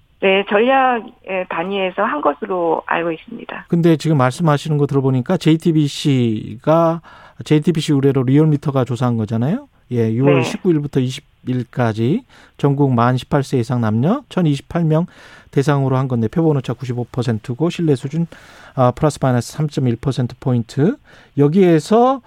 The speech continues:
Speaker 2: 어, 그 절반이 넘는 응-, 응답자들이 경선 연기를 반대를 했습니다. 오십오 점 팔 퍼센트. 그리고 찬성이 이십사 퍼센트. 근데 이제 당 자체 내에 여론조사는 이것보다도 더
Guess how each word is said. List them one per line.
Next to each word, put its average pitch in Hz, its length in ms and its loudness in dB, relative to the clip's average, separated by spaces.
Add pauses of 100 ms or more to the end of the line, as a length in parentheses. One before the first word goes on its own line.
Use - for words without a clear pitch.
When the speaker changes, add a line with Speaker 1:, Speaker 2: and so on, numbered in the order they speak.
(500)
Speaker 2:
어, 131 1120 0 (240)
그 139 260 -2
절반이 208 380 4
넘는 165 260 2
응-, 139 260 0
응답자들이 135 1200 0
경선 151 320 0
연기를 139 240 0
반대를 131 640 0 (180)
했습니다. 147 460 -6
오십오 147 440 2
점 156 180 -4
팔 190 160 -6
퍼센트. 143 560 -4 (420)
그리고 143 280 0
찬성이 190 480 0
이십사 143 480 -4
퍼센트. 120 460 -4 (340)
근데 190 200 4
이제 170 160 4
당 160 280 0
자체 139 340 0
내에 156 520 2 (440)
여론조사는 156 800 4
이것보다도 151 840 2
더 151 380 2